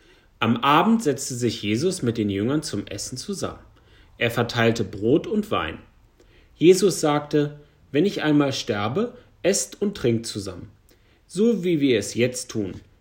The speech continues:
denn dann werde ich bei euch sein." Nach dem Abendmahl ging Jesus mit den Jüngern hinaus zum Ölberg.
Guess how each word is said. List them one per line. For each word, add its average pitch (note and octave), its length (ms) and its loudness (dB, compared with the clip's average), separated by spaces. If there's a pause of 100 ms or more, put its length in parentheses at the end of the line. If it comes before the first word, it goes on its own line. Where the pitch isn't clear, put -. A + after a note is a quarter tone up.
(260)
denn G2+ 200 -2
dann F3 320 2
werde D#3 180 6
ich E3 240 -2
bei G2+ 240 0
euch F2 200 -6
sein." - 320 -14 (3000)
Nach A#2 200 2
dem G#2+ 280 -4
Abendmahl D3+ 580 -2
ging B2+ 240 -2
Jesus G2 420 -2
mit G#2 160 -2
den G2 140 -4
Jüngern G#2 380 -4
hinaus F#2 500 -10
zum F3 180 -4
Ölberg. C3 640 0